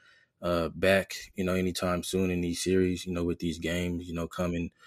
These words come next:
you know, forty-eight hours in between each other. Um, you know, Milwaukee won tonight and they tied the series up, you know, but it just seemed like they gained so much more, um, ex-, especially when we're talking about momentum,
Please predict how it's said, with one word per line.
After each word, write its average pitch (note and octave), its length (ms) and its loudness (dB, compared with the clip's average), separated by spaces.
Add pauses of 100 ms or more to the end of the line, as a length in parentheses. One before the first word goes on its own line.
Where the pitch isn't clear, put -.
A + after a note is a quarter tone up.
(400)
you E2+ 80 -4
know, E2 80 0
forty-eight F2+ 520 6
hours F2 400 4
in F2 100 0
between F2+ 420 0
each F2+ 200 0
other. F2+ 340 4 (160)
Um, D#2 480 -6 (140)
you G#2+ 100 -2
know, F#2+ 80 2
Milwaukee F#2+ 480 4
won G2 240 4
tonight F2+ 440 2
and F2+ 100 0
they F2 80 0
tied F#2+ 260 4
the D#2+ 100 -4
series F#2 540 4
up, G2 320 6
you G2+ 160 -4
know, F2 100 -2
but F2+ 200 4
it F2+ 80 4
just F#2 240 0
seemed F#2 240 2
like F2 240 0 (560)
they F#2 120 6
gained F2+ 360 4
so F#2 180 2
much F2+ 300 0
more, F2+ 560 2
um, D#2+ 580 -4
ex-, - 220 -14 (180)
especially F#2 460 0
when F2 100 0
we're F2 80 0
talking F2+ 320 0
about E2+ 240 0
momentum, E2+ 680 -2